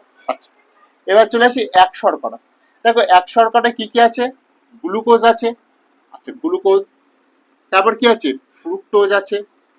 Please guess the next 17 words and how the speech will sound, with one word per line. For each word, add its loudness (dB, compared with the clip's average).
আচ্ছা -6
ফ্রুক্টোজের -2
পর 4
কি -14
রয়েছে? 2
গ্যালাক্টোজ 0
আছে। -14
দেখে 6
নাও, 6
গ্লুকোজ 0
কোথায় 4
পাই 4
আমরা? 0
গ্লুকো-, -2
গ্লুকোজ -2
পাই 0
হচ্ছে -4